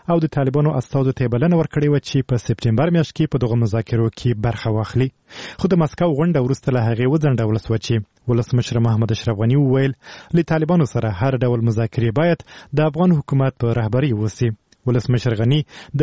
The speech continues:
وږي اسمبلې پر پنځمه، یعنی د اګست پر اوويشتمه، د روسیې د بهرنیو چارو له وزیر سرګی لاوروف سره خبرې وکړې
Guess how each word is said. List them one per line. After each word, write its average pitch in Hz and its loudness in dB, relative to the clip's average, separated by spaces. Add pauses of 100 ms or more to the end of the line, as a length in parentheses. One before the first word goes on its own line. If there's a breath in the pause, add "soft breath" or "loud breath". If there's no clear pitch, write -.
وږي 160 2
اسمبلې 131 0
پر 120 -2
پنځمه، 123 2 (420)
یعنی 127 2
د 113 -2
اګست 110 -4
پر 120 0
اوويشتمه، 113 2 (380 loud breath)
د - 0
روسیې 147 2
د 139 2
بهرنیو 127 2
چارو 120 0
له 113 2
وزیر 120 0 (300 loud breath)
سرګی 147 0
لاوروف 143 0
سره 120 -2
خبرې 120 0
وکړې 120 0